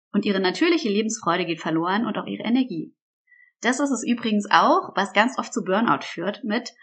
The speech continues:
nicht allein der Stress oder der hohe Workload auf der Arbeit. Aber zum, zurück zum Flying Buffet.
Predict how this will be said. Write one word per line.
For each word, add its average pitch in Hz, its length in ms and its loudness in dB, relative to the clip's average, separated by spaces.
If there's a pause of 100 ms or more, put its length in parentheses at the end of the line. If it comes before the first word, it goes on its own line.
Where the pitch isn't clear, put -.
(160)
nicht 302 180 2
allein 160 240 6
der 156 80 2
Stress - 520 -4
oder 151 180 0
der 160 140 0
hohe 170 240 -8
Workload - 400 -2
auf - 100 -4
der - 160 0
Arbeit. 73 340 2 (1040)
Aber 226 240 4
zum, 240 440 2
zurück 269 280 2
zum 330 120 6
Flying 202 340 2
Buffet. 202 460 -6